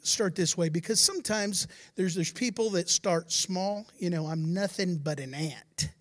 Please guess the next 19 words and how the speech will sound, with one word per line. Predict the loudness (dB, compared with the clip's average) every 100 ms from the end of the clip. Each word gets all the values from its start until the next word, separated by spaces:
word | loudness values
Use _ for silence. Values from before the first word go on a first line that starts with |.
| _ _ _ _ _ -4
I'm | -2
a | 0
worm. | 2 4 4 0 -4 -18 -20 _ _ _ _ _ _ -4
You | -2
don't | -2 0
know | 2
what | 4 4
I've | 4
been | 2 0 -2
through." | -4 -6 -2
But | -2 -2
then | -2
there's | 0 0
sometimes | -2 -2 -4 0 2 2 0
that | -4 -2
there | -2
are | 0
people | -2 -2 0
that | 2 0